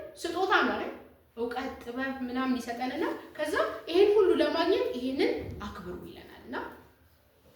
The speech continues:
በጣም እየገረመኝ ነበር። ከዛም በኋላ ቁጥር አስር ላይ እንደዚህ ይላል፣ «ልጄ ሆይ» ትእዛዙ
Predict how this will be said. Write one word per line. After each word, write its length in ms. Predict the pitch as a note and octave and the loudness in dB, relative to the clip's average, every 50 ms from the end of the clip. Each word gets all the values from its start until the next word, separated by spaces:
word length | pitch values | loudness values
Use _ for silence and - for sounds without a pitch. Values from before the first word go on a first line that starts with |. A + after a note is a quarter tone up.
| _ _ | _ _
በጣም 300 | A3 G#3+ A#3+ A#3+ C#4+ C#4+ C4 | -6 -4 2 4 4 6 6
እየገረመኝ 600 | A#3 G3+ F#3+ - - - - E3+ - - - - | 6 4 2 0 0 -2 -4 -4 -6 -8 -10 -10
ነበር። 260 | - - - - - - - _ _ | -12 -14 -14 -16 -18 -20 -20 _ _
ከዛም 340 | - C#4+ D4 D4 F4+ F#4 F4+ | -8 -6 -2 2 4 6 6
በኋላ 280 | F4+ E4+ E4+ D4+ D4+ E4 E4+ E4 | 6 6 6 4 2 2 0 0
ቁጥር 240 | D4+ C#4+ B3+ C#4 C4+ | -2 -2 0 2 2
አስር 300 | C#4 - - - F4 E4 | 2 2 2 -2 0 2
ላይ 160 | F#4 A4 G4 | 2 4 4
እንደዚህ 320 | B3+ - F3 F3 E3+ - | 4 2 2 0 -2 -4
ይላል፣ 220 | - - - - - - - - _ _ _ _ _ _ _ _ _ _ _ _ _ _ _ _ _ _ _ _ _ _ _ _ _ _ _ _ _ _ _ _ - _ - - - _ _ _ _ _ _ _ _ _ _ - _ - - - - - _ - _ _ _ _ _ _ _ _ _ _ _ _ _ _ - | -6 -6 -8 -10 -12 -16 -20 -20 _ _ _ _ _ _ _ _ _ _ _ _ _ _ _ _ _ _ _ _ _ _ _ _ _ _ _ _ _ _ _ _ -20 _ -20 -20 -20 _ _ _ _ _ _ _ _ _ _ -20 _ -20 -20 -20 -20 -20 _ -20 _ _ _ _ _ _ _ _ _ _ _ _ _ _ -4
«ልጄ 200 | A#3+ C4 - F4+ F4+ - | -2 2 4 6 6 6
ሆይ» 220 | - G#4+ B4 D5 D#5+ - - - - - - - - - - - | 4 2 2 2 2 0 -2 -6 -10 -14 -20 -20 -20 -20 -20 -20
ትእዛዙ 440 | _ - - D4+ C#4 B3+ C#4 C4 C4 | _ -10 -4 0 2 4 4 4 4